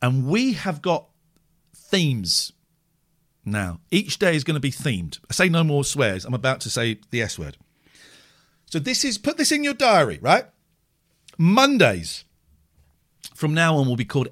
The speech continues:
S O, the Late Night Alternative S O S. And S O S, who knows what S O S stands for? Does anybody know what S O S stands for? Looking at the chat, save our soul, so shit old shows. That's it, Pixel Sean.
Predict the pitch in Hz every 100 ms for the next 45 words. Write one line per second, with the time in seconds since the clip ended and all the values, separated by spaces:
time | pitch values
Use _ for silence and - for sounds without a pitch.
0 | - 202 - - 170 180 160 180 247 202
1 | 202 151 156 139 143 - 170 190 - -
2 | 165 165 113 - - - - - 196 -
3 | 202 202 208 240 247 233 - 208 - 190
4 | 180 - 143 104 98 - 85 67 _ _
5 | _ _ _ - 160 208 208 208 196 143
6 | 117 160 - _ _ _ _ _ - 139
7 | - 170 185 - - - _ _ _ _
8 | _ - 160 170 311 - 180 147 - -
9 | - _ _ _ _ _ _ _ _ _
10 | _ _ _ - - 143 135 131 - 82
11 | 71 _ - 110 143 143 135 - 113 -
12 | - 120 127 123 117 110 - 113 107 -
13 | - _ - 220 214 202 165 - 107 73
14 | - 156 - 131 117 - 92 - 98 101